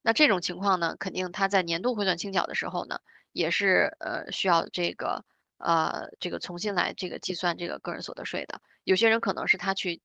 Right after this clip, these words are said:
有兼职的情况，可能就同时在两个以上的单位任职，那这种情况呢，他也是，呃，就是每个单位去给他就是单独去适用了这个一些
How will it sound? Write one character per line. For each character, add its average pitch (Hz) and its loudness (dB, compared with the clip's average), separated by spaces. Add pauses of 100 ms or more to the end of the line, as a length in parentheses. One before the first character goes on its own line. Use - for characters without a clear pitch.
(120)
有 - -6
兼 277 4
职 170 0
的 - -6
情 - -4
况， - -6 (300)
可 - -6
能 180 -6
就 190 0
同 196 -2
时 226 4
在 226 4
两 170 0 (100)
个 208 0
以 214 -4
上 262 2
的 165 -4
单 165 2
位 151 -2 (320)
任 190 0
职， 156 -2 (240)
那 196 2
这 233 6
种 180 -2
情 175 -6
况 185 0
呢， 180 -2
他 190 2
也 180 0
是， 170 2 (320)
呃， 170 0 (420)
就 - -8
是 180 -4
每 175 -6
个 - -2
单 196 4
位 196 0
去 190 -4
给 - -4
他 175 -2
就 175 -8
是 170 -6
单 196 2
独 180 -4
去 - -6
适 196 -2
用 170 -2
了 - -6
这 170 -4
个 135 -6
一 131 -8
些 175 -2